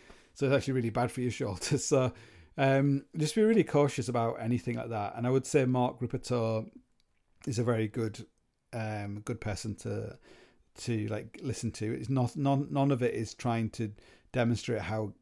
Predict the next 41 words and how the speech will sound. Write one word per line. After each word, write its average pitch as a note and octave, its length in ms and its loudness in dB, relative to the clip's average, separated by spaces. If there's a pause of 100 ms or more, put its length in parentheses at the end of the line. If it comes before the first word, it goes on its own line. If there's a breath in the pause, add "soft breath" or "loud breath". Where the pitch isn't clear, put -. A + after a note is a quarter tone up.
(220)
how A2 200 -2
amazing A2 420 0
he G#2+ 240 -2
is. G2+ 140 -4
Like, A#2 120 0
if C#3 60 0
you C#3+ 80 4
go D3+ 160 6
and C#3+ 140 6
rush, C3 240 2 (360 soft breath)
go D#3 140 8
and D3 100 6
watch, C3+ 220 2
like, B2 240 0 (180)
Russian, B2 760 4 (220)
Russian C#3 320 2
guys A#2+ 300 0
doing A#2 180 -2
kettlebells A2 680 -4
where A2+ 120 -2
they're G#2+ 280 -6 (440 soft breath)
lifting, B2+ 300 0
like, A2 160 -2
f-, - 200 -18 (300)
ten B2+ 220 2
kettlebells A#2 600 -2
<laughs> - 0 -
one C#3 140 4
on - 60 -6
top - 220 -4
of A#2 120 -6
the D3+ 100 6
other B2 220 2
and A#2 120 -4
stuff A2 200 -8
and A2 120 -4
balancing B2 460 0
them A#2+ 140 0
on A#2 60 -4
their A2+ 160 -4
heads, A#2+ 280 -4